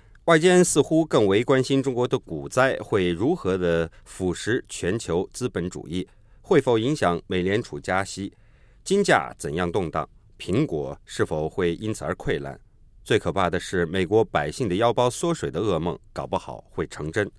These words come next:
在中华币亮剑这样充满愤怒爱国者的网站上，中国股市熊掌恢恢，引发全球金融海啸，是一个会令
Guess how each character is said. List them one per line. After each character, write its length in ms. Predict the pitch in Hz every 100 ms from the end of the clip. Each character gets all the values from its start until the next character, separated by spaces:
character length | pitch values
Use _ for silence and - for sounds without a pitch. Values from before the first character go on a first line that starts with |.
| - - - - - - -
在 260 | 143 143 147
中 120 | 185
华 160 | 156 147
币 180 | 160
亮 200 | 143 127
剑 240 | 113 135 113
这 80 | 123
样 140 | 113
充 200 | - 143
满 240 | 131 85
愤 360 | 90 - 127 95
怒 160 | 110 92
爱 120 | 104 87
国 200 | 87 104
者 120 | 76
的 140 | 80
网 160 | 80 69
站 160 | 95
上， 260 | 78 92 80
中 140 | 107
国 100 | 101
股 200 | 98 78
市 320 | 78 - 95 85
熊 340 | - 104 139
掌 180 | 98 71
恢 220 | - 127
恢， 260 | 123 120 117
引 220 | 98 90
发 220 | 85 101
全 300 | - - 107
球 200 | 139 101
金 200 | 110 127
融 120 | 117
海 240 | 127 - 67
啸， 300 | - 147 -
是 180 | - 85
一 60 |
个 140 | 80 85
会 180 | 104
令 240 | 90 90